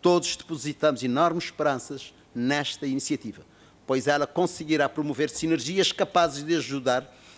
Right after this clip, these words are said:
a enfrentar este tipo de ameaça, principalmente no que diz respeito ao consumo. Que a declaração da Praia, saída deste encontro, seja rapidamente implementada.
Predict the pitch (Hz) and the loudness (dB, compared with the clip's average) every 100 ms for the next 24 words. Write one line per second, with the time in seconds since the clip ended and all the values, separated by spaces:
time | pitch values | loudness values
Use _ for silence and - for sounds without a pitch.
0 | - 165 165 175 170 202 190 - - 214 | 2 4 4 2 2 4 4 2 -2 0
1 | 156 165 147 139 143 - 156 - - _ | 4 4 4 2 0 -2 -10 -12 -20 _
2 | 208 - - 160 143 151 147 127 139 143 | -4 -2 0 2 2 2 0 -2 -2 -2
3 | 120 - - 123 123 - - - _ 117 | -4 -6 -2 -2 -2 -10 -20 -20 _ -2
4 | 113 - 110 - 120 92 - _ _ - | -2 -4 -10 -8 -10 -10 -14 _ _ -20
5 | - _ - 147 156 143 143 - 139 135 | -20 _ -2 2 2 2 0 2 0 2
6 | - 170 165 151 127 98 - - - - | 0 0 0 0 0 -2 -10 -20 -20 -14
7 | - - 147 147 160 - 147 135 127 107 | -6 0 2 4 2 0 -2 -4 -4 -6
8 | - - 160 117 104 160 160 139 127 120 | -6 0 0 -2 -2 0 0 -2 -2 0
9 | 127 127 - - _ - _ 135 120 - | -2 -4 -10 -20 _ -20 _ -4 -4 -8
10 | 117 110 98 - - 104 - | -8 -6 -8 -10 -4 -4 -4